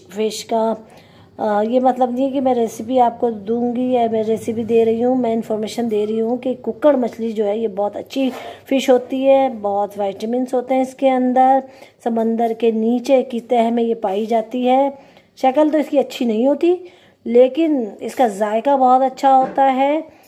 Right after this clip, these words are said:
अगर कोई मुझसे कहे ना कि धोतर खा लो, ये खा लो, तो मैं धोतर नहीं खाऊंगी, मैं कुक्कड़ खाऊंगी, इसलिए कुक्कड़ का जायका बहुत अच्छा होता है। शक्ल पे ना जाइए,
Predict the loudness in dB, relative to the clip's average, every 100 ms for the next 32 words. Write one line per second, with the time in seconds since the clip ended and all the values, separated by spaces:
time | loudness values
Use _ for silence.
0 | _ -8 -2 -2 -2 -4 0 2 2 0
1 | -2 -12 -20 -6 0 2 4 2 2 2
2 | 2 2 0 0 0 2 2 2 -2 -18
3 | -20 0 4 4 2 0 0 0 0 0
4 | -2 2 0 2 0 -2 -2 -2 -2 -4
5 | -2 -2 -2 -4 -8 -2 0 0 -2 -2
6 | -2 -4 -4 -4 -4 -4 -4 -2 -4 -4
7 | -2 0 2 0 -2 0 0 2 2 2
8 | 2 -8 -20 -8 -4 0 0 0 -2 -2
9 | 2 2 2 -2 -6